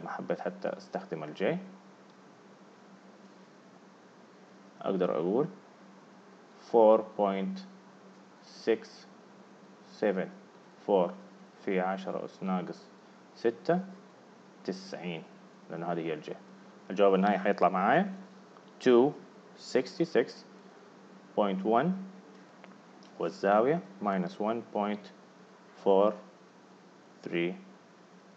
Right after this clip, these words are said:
أوم. ممتاز. الآن أبغى أوجد جاما وأضربها برضو في ال مرة واحدة. هي عبارة عن جذر ال Z في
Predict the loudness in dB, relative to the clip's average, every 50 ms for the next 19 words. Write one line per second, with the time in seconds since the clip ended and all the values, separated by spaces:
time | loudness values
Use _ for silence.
0 | -20 -20 -20 -20 -20 -20 -20 -4 0 0 0 0 -2 -10 -20 -20 -20 -20 -20 -20
1 | -20 -20 -20 -20 -12 -10 -10 -2 2 2 2 2 0 -8 -16 -20 -20 -20 -20 -12
2 | -8 -6 0 4 6 8 8 8 8 8 8 8 8 8 4 0 -2 -8 6 8
3 | 10 10 10 8 6 0 -4 -10 -18 -20 -8 -2 -2 2 6 6 6 8 8 8
4 | 8 8 6 6 2 0 -2 2 2 2 2 2 -4 -10 -2 0 2 4 4 4
5 | 4 2 -2 -10 -14 -16 -20 -20 -20 -20 -20 -20 -14 -4 -2 -2 2 6 8 8
6 | 10 10 8 6 4 0 0 -4 -8 -16 -20 -20 -20 -20 -20 -20 -20 -20 -20 -20
7 | -20 -20 -20 -20 -20 -20 -20 -20 -20 -20 -14 -4 8 8 10 10 10 8 8 6
8 | 0 -8 -16 -20 -20 -20 -20 -20 -20 -20 -20 -20 -20 -20 -20 -20 -20 -20 -20 -20
9 | -20 -20 -20 -20 -20 -20 -20 -20 -20 -20 -20 -20 -20 -20 -20 -20 -20 -20 -20 -20
10 | -20 -20 -20 -20 -20 -20 -20 -20 -20 -20 -20 -20 -20 -20 -20 -20 -12 -8 -6 -6
11 | -6 -6 -4 0 2 4 4 4 4 2 0 -4 -10 -14 -18 -20 -20 -20 -20 -20
12 | -6 -2 0 2 2 0